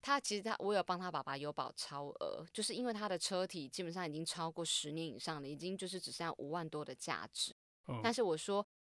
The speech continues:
Speaker 1: 第三责任险跟这个超额要保，而且可是因为这比较尴尬，因为这牵扯到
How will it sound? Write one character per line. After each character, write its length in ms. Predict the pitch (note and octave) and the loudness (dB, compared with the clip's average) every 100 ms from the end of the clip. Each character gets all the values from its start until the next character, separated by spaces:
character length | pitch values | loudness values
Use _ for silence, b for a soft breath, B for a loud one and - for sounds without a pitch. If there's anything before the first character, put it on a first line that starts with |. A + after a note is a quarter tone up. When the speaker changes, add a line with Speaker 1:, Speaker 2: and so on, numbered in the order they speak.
| _ | _
Speaker 1:
第 120 | B3 | 0
三 160 | A3 G#3 | 2 2
责 100 | F3 | 0
任 180 | F#3+ | 2
险 160 | F3+ D#3 | 0 -2
跟 160 | D3 E3 | -2 -2
这 80 | |
个 80 | E3 | -2
超 220 | D#3 D3+ C#3+ | -2 -2 -2
额 40 | |
要 220 | C#3+ C#3+ - | -2 -4 -2
保， 100 | - - | -2 0
而 160 | - F#3 | 0 0
且 80 | |
可 100 | F3+ | -2
是 80 | F#3 | 0
因 140 | A#3+ B3 | 2 4
为 100 | A3 | 4
这 140 | A3+ | 2
比 80 | D#3+ | 0
较 160 | D#3+ | -2
尴 320 | D#3 D#3 C#3+ D3+ | -2 -4 -6 -2
尬， 160 | E3 - - _ _ | -2 -2 -10 _ _
因 140 | A#3+ D4+ | 0 2
为 100 | C4+ | 2
这 140 | C#4 | 0
牵 260 | - A3+ A3 | 2 2 0
扯 220 | - C3+ | 0 0
到 280 | F3 D3 | 2 2